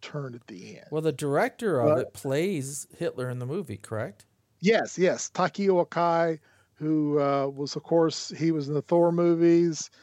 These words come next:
Speaker 1: He was also in Endgame. He played the little rock figure in that respect. He's part of,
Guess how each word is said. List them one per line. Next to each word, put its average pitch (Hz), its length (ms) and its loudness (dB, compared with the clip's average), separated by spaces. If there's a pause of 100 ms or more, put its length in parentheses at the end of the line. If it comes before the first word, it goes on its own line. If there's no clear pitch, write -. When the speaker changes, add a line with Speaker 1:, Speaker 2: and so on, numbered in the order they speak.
(160)
Speaker 1:
He 151 120 -4
was 151 180 0
also 156 440 2
in 151 140 -2
Endgame. 185 840 0 (380)
He 151 120 -4
played 160 280 2
the 147 80 -6
little 147 260 -2
rock 147 300 2
figure 170 540 0 (140)
in 165 80 -4
that 160 180 0
respect. 165 500 0
He's 160 180 0
part 208 280 4
of, 147 60 -4